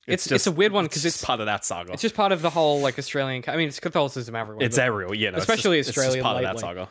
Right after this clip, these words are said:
Speaker 2: Um,
Speaker 1: Um,
Speaker 2: that was just, like, a big landmark. So many people came out and were like,
Speaker 1: Which is such a
Speaker 2: "Yeah."
Speaker 1: good, and he, he donated all the money to the,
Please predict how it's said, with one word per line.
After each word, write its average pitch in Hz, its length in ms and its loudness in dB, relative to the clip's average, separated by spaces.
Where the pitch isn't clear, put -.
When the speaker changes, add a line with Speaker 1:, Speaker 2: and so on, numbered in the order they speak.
Speaker 2:
Um, 98 160 -4
Speaker 1:
Um, 143 300 2
Speaker 2:
that 117 100 2
was 117 120 -2
just, 117 200 0
like, 110 160 0
a 101 80 -2
big 98 500 -2
landmark. 98 600 -4
So 117 360 0
many 110 160 2
people 107 260 -2
came 98 240 -4
out 90 200 -4
and 87 80 -10
were 87 100 -8
like, 87 380 -6
Speaker 1:
Which - 140 -4
is 170 100 2
such 123 200 0
a 135 40 4
Speaker 2:
"Yeah." 165 380 2
Speaker 1:
good, 92 40 -4
and 170 80 2
he, 175 120 0
he 196 100 2
donated 196 340 4
all 170 100 6
the 151 60 0
money 135 360 2
to 139 180 -6
the, 123 280 -4